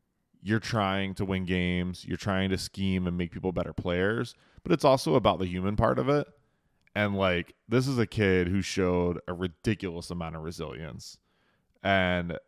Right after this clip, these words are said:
you know, it's, as a fan, you can't help but feel, like, proud of him. Like, it's, it's a, it's just amazing. He got his first win against Tech, like, going in to do that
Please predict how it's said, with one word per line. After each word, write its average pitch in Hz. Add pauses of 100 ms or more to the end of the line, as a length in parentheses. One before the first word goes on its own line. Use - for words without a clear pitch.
(120)
you 135
know, 117
it's, 113
as 117
a 127
fan, 104
you 104
can't 120
help 101
but 92
feel, 107
like, 87
proud 101
of 104
him. -
Like, 90
it's, 92
it's -
a, 104
it's 98
just 120
amazing. 87
He 101
got 110
his 107
first 123
win 117
against 110
Tech, 98
like, 90 (720)
going 107
in 107
to 104
do 98
that 85